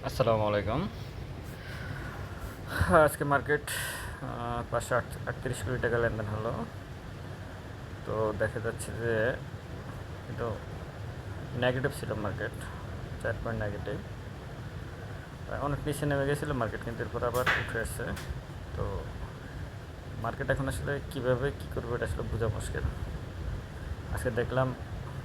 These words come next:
একটা টক শোতে মিনহাজ মান্নান, একজন ব্রোকারেজের মালিক, সে বলল, এই ক-, কী বলে, ইসরায়েল আর ইরানের যুদ্ধের কারণে মার্কেটের এই অবস্থা।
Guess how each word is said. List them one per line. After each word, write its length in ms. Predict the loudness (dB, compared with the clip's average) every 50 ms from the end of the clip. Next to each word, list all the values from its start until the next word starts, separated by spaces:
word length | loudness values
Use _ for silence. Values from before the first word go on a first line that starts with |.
| -6 -6
একটা 140 | -4 -4 -2 2
টক 120 | 2 2 2 2
শোতে 180 | -2 0 0 0
মিনহাজ 380 | 0 0 0 0 0 0 0 0
মান্নান, 380 | 0 0 0 0 0 0 -2 -2 -4 -6 -6 -6 -6 -8 -8 -8 -8 -8 -8 -8 -8 -8 -8 -8 -8 -10 -10 -8 -8 -8 -8 -8 -8 -10 -10 -10 -10 -10 -8 -8 -8 -6 -6 -4
একজন 200 | -2 -2 -2 -2 0
ব্রোকারেজের 500 | 0 2 4 6 6 6 6 6 4 4
মালিক, 300 | 4 2 2 2 2 0 -2 -4 -6 -6 -4 0
সে 100 | 2 2
বলল, 280 | 4 4 4 4 4 4
এই 120 | 4 2
ক-, 220 | 0 -2 -4 -4 -4 -4 -4 -6 -6 -6 -4
কী 60 | -2 0
বলে, 380 | 2 4 4 4 4 4 2
ইসরায়েল 520 | 2 0 -2 -2 2 6 6 6 6 8 6
আর 100 | 4 4 2 -2 -6 -6 -4
ইরানের 440 | 0 2 2 2 2 0 0 0 -2
যুদ্ধের 200 | -2 -2 -2 -2 2
কারণে 340 | 2 2 2 2 0 0 0
মার্কেটের 400 | 2 0 0 0 0 0 0 2
এই 100 | 4 4
অবস্থা। 340 | 4 2 0 -2 -2 -4